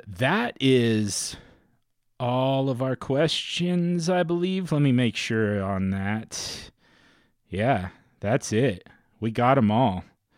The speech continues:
Uh, we ran down the gauntlet of, uh, Peter Howard questions. Um, I asked,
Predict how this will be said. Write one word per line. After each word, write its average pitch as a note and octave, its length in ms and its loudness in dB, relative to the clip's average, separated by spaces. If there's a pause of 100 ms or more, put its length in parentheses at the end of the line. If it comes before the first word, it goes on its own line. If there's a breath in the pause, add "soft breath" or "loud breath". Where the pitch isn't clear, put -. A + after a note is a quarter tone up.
(240)
Uh, G#2+ 440 0
we A2 220 -2 (140)
ran B2 420 2
down C3 320 4
the B2+ 80 4
gauntlet C3 760 0
of, A#2 400 0
uh, A2 520 2
Peter B2+ 300 0
Howard B2+ 360 2
questions. C3 920 -2 (560 soft breath)
Um, G#2+ 640 0
I C3+ 100 6
asked, B2+ 380 6